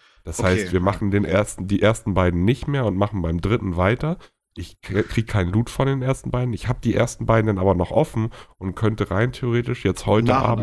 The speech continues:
Speaker 2: nochmal.
Speaker 1: beziehungsweise danach noch die ersten beiden, bevor Mittwoch der Reset ist, machen.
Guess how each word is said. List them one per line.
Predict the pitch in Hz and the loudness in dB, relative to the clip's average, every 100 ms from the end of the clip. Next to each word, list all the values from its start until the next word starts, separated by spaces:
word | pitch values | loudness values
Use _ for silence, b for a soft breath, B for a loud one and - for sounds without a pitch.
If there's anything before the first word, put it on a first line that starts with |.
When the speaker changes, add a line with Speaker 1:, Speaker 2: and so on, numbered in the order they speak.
| 101 | -4
Speaker 2:
nochmal. | |
Speaker 1:
beziehungsweise | 92 101 101 98 101 90 90 95 87 B B B - | -2 0 0 0 2 2 4 2 0 B B B -6
danach | 90 92 107 - | 0 2 2 2
noch | 101 101 | 0 0
die | - 90 | 2 2
ersten | 104 - 87 | 2 0 0
beiden, | 92 95 90 - _ _ | 2 2 -2 -6 _ _
bevor | 92 - 98 | -10 0 2
Mittwoch | 95 92 92 87 | 2 2 0 2
der | 85 | 2
Reset | 85 82 95 92 | 4 2 0 0
ist, | - | -4
machen. | 90 82 82 | -4 -4 -6